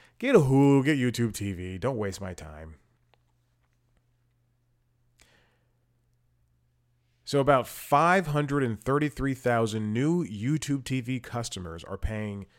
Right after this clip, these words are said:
the thirty, the seventy-three dollars a month plus the three hundred dollars for the N F L Sunday Ticket, 'cause that might be worth it for them.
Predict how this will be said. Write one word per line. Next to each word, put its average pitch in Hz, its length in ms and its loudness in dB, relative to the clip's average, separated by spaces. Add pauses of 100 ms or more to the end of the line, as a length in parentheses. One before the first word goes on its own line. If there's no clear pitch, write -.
(180)
the 107 100 -6
thirty, 135 380 0
the 117 140 -6
seventy-three 151 480 -2
dollars 123 340 0
a - 20 -2
month 101 320 -4 (260)
plus 135 600 -2 (280)
the 113 140 -2
three 147 560 -4
hundred 117 540 -4
dollars 73 640 -8 (1000)
for 104 560 -2 (600)
the 104 160 -6
N 101 60 -6
F 90 100 -10
L 90 260 -8
Sunday 87 300 -10
Ticket, - 340 -18 (680)
'cause 113 180 -6
that 139 300 2
might 117 200 -6
be 127 100 -4
worth 156 300 -4
it 87 80 -10
for 82 120 -16
them. 80 200 -20